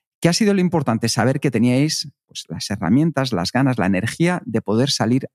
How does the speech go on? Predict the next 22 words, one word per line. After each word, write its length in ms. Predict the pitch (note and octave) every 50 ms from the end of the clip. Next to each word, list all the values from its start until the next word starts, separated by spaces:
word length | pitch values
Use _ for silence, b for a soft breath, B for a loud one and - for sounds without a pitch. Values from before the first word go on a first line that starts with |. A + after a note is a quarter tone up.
| _ -
a 160 | G2+ G2+ G2
otro 280 | G2+ G#2 - - - C2
lugar. 320 | B1 A#1+ - G#1 G1+ - _ _ _ _ B B B B B B B -
Para 240 | B2 A#2 A2+ B2
ello, 360 | D3 D#3+ D#3+ B2+ G2 E2 F#2 - _ _ _ _
si 240 | - - - - F#2
queréis 400 | - G2 E2+ G2 G2 F#2+ G2 -
echar 220 | - - - G#2+
mano 240 | G#2+ G2+ G#2 G2 E2+
del 160 | E2 D#2+ E2+
podcast 400 | - - - - - G#2+ - -
en 60 | G2+
el 40 | F2+
episodio 320 | D#2 - G2 - A#2+ C#3+ D#3
cuarenta, 560 | C#3+ D3 C#3+ D3+ D#3 C#3 - A2 A2 - - _ _ _ _ _ -
en 80 | -
la 60 | F2 E2
entrevista 360 | E2 - F2+ G#2 - - A#2
a 20 |
Mario 260 | A2 A2 G#2+ A2 G2+
Alonso 340 | G2 G#2 A#2 B2+ - D3+ C3+
Puig, 320 | - C3+ G#2 - - -